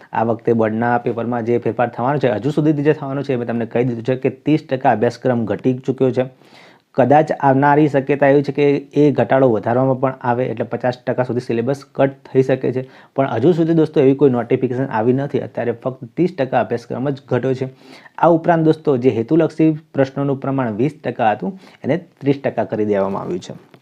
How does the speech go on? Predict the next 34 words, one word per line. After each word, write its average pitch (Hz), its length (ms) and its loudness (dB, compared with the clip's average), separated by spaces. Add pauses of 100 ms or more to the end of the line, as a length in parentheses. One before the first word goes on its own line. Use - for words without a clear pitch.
(760)
જમનાબેન 151 580 2
કાવૈયા 175 360 4
પૂછી 165 300 4
રહ્યા 151 240 6
છે 175 220 0
કે 175 140 2
"સર, 165 340 4 (280)
બોર્ડની 135 580 4
બ્લુપ્રિન્ટ 147 680 2
ક્યારે 127 280 2
આવશે?" 104 300 -2
તો - 320 -14
દોસ્તો, 131 640 -4 (140)
જે 131 280 2 (260)
આગળની 127 320 2
નોટિફિકેશન 139 680 -2
આવી 117 260 -2
હતી 110 200 -4
જ્યારે 123 200 0
અભ્યાસક્રમ 113 460 -6
કટ 131 200 -4
કરવામાં 123 420 -2
આવ્યો 110 200 -4
હતો, 143 240 -8 (220)
ત્યારે 120 200 2
જે 131 120 4
અભ્યાસક્રમ 135 640 -2
કટ 143 300 0
થયા 120 240 2
હતા 123 140 -2
એના 120 200 -4
મુદ્દા 117 480 0 (200)
આપેલા 131 280 2
હતા. 131 180 -4